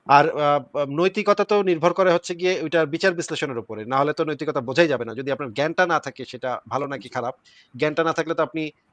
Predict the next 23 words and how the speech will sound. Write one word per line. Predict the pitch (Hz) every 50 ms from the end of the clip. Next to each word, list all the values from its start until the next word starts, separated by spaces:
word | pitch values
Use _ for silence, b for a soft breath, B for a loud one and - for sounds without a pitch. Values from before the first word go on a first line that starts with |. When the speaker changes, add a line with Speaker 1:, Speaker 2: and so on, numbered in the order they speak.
| _ _ _ _ _ _ -
Speaker 1:
আ, | 127 135 135 131
সেই | - - 160
নৈতিকতার | 165 165 156 170 160 160 160 156
জ্ঞানটাই | 147 151 160 165 190 202 208 202 165
তো | _ 180 170
আপনি | 151 147 - 151 147
য-, | 139 147
আপনার | 95 131 - 139 127
যদি | 139 139
না | 135 131 123
থাকে | - - 123 - 170
তাহলে | 160 147 135
তো | 127 139
আপনি | 127 - 139
বুঝতেই | 170 196 - 214 185
পারবেন | 160 139 127 127
না | 123 120
যে | 120 117
এটা | 123 113 123
নৈতিক | 123 123 110 - 117 - -
নাকি | 113 - - 113
অনৈতিক | 107 107 104 95 - 95 -
নাকি? | 117 110 - -